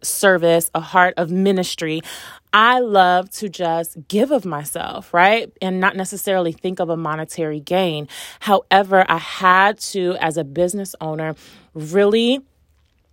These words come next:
separate and compartmentalize the different aspects of my life. So there is an aspect of my life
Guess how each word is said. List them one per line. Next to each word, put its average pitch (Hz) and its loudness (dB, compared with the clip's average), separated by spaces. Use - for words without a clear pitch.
separate 226 2
and 185 -2
compartmentalize 202 0
the 175 0
different 180 -4
aspects 151 -4
of 151 -6
my 147 -4
life. - -8
So 185 -2
there 202 2
is 202 2
an - -8
aspect 165 -2
of 165 -2
my 156 0
life 151 2